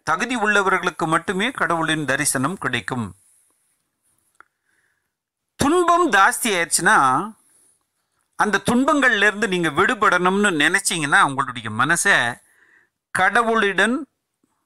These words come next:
அவருடைய பக்கம் திருப்புங்கள் என்பது அவருடைய அறிவுரை.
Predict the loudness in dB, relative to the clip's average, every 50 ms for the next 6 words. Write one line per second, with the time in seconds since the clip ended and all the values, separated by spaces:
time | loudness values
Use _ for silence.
0 | _ _ _ _ _ -2 0 2 2 2 0 0 0 -2 -4 -2 -2 -2 -2 -2
1 | -4 -4 -2 0 0 0 0 -2 -2 -2 -2 -4 -4 -4 0 2 2 2 2 0
2 | -2 -8 _ _ -4 -4 -2 -2 0 0 2 2 2 0 -2 -2 -2 -2 0 0
3 | 0 0 0 -2 -2 -2 -2 -4